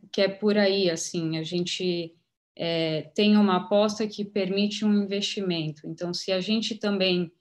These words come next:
se exime dessa aposta, a gente não dá chance pra que esse investimento a nível erótico possa ter, né? Então,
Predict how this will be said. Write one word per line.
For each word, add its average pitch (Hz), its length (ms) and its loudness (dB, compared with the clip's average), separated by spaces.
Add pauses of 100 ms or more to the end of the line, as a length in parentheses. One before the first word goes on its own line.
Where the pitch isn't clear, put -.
(180)
se - 220 -6
exime 202 540 0
dessa 165 340 -4
aposta, 208 600 -2
a 170 40 -8
gente 190 360 -6
não 190 180 -2
dá 202 160 0
chance 202 540 -6
pra 196 160 -4
que 196 200 -6
esse 208 520 -4 (360)
investimento 196 920 -2 (580)
a 185 120 -2
nível 196 360 -2
erótico 196 560 -2
possa 196 360 -6
ter, 180 260 -4
né? 165 120 -2
Então, 185 400 -6